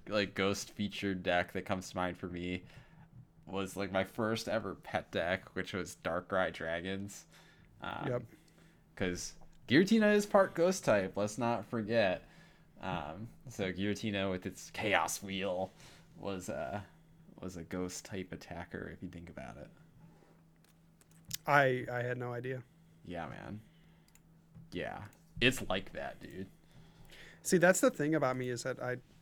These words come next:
Speaker 2: I don't really play the games, so I, I don't actually know. Like, you know, the, the T C G types are all kind of condensed, right? You don't have ice type,
Speaker 1: Yeah.
Speaker 2: you just have water type. So, I, you know, I, I don't know any of really the ice types.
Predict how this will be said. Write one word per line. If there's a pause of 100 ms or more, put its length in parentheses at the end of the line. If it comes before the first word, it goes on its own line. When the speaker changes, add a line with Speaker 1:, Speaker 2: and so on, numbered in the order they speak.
Speaker 2:
I
don't
really
play
the
games,
so
I, (140)
I
don't
actually
know. (720)
Like, (560)
you
know,
the, (120)
the
T
C
G
types
are
all
kind
of
condensed, (1300)
right?
You
don't
have
ice
type,
Speaker 1:
Yeah.
Speaker 2:
you
just
have
water
type.
So,
I, (340)
you
know,
I,
I
don't
know
any
of (200)
really
the
ice
types.